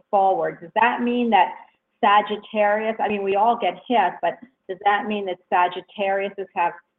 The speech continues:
things they have to relook at or redo? What does it mean that they're going retrograde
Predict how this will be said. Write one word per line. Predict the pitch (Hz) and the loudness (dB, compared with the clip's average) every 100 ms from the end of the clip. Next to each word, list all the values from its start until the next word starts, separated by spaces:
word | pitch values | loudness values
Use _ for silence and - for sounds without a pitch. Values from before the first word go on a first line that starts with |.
| _ - | _ -4
things | 202 202 202 | -2 -4 -4
they | 185 190 | -4 -2
have | 185 185 - | -4 -4 -4
to | 175 160 - | -4 -4 -8
relook | 165 175 196 185 190 196 | -8 -2 -2 0 -2 0
at | 226 269 294 - - | 2 2 2 -4 -6
or | 170 160 | -6 -6
redo? | 170 165 185 208 233 240 220 | -10 -6 -2 0 0 -2 0
What | 247 262 | 0 -2
does | 311 | -6
it | 262 - | -6 -6
mean | 190 196 175 147 | -8 -10 -12 -12
that | 139 - | -14 -12
they're | 165 160 - | -10 -8 -8
going | 170 165 156 156 _ | -8 -8 -12 -16 _
retrograde | 170 165 - 160 160 151 | -8 -8 -12 -8 -6 -6